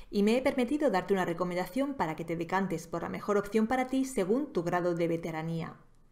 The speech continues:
Pero en realidad, ser escritor de brújula o escritor de mapa es un detalle baladí. Porque pertenezcas al tipo que pertenezcas, nada te libra de hacer el trabajo previo que escribir una obra literaria precisa. Es así.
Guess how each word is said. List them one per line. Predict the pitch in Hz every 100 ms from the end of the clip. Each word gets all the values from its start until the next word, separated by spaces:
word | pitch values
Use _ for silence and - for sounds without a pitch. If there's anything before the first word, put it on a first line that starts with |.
| - - - - - -
Pero | 214 220
en | 220
realidad, | 220 233 311 330
ser | - - 226
escritor | 220 208 196 185
de | 170
brújula | 170 165 170 170
o | 180
escritor | - 190 226
de | 240
mapa | 247 277 349 -
es | 214 202
un | 180
detalle | 170 165 165
baladí. | 160 160 - 170 - - - - -
Porque | 185 196
pertenezcas | 190 165 185 240 - 285
al | 262
tipo | - 185 165
que | 175
pertenezcas, | 165 165 180 247 262 320 320 - -
nada | 196 240 269
te | 220
libra | 226 262 226
de |
hacer | 175 196 190
el | 165
trabajo | 175 180 190 170
previo | 247 269 254
que | 170
escribir | - 202 196 196
una | 190 175
obra | 165 165
literaria | 165 175 202 214 196
precisa. | 151 - 165 - 175 165 - - _ _ - - - - - _
Es | 208 214
así. | 170 - -